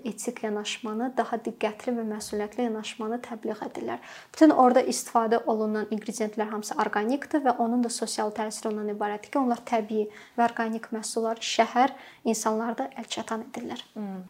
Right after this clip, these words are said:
Speaker 2: Siz nümunələrdədiz və maraqlıdır ki, bunların hər biri bizim gözümüzün önündə deyil. Yəni, bununla maraqlanan, ə, kütlələr onları bilirlər və bəlkə də sosial sahibkarlıq, ə,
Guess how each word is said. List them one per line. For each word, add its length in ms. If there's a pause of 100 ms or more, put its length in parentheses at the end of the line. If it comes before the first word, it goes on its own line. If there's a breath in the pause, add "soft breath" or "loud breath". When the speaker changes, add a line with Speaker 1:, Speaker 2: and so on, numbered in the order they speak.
(320)
Speaker 2:
Siz 160
nümunələrdədiz 800
və 140 (320 loud breath)
maraqlıdır 320
ki, 100
bunların 380
hər 180
biri 160
bizim 220
gözümüzün 400
önündə 240
deyil. 220 (240 loud breath)
Yəni, 200
bununla 240
maraqlanan, 520 (200)
ə, 120 (120)
kütlələr 560
onları 380
bilirlər 540 (260 loud breath)
və 100
bəlkə 220
də 80
sosial 240
sahibkarlıq, 800
ə, 140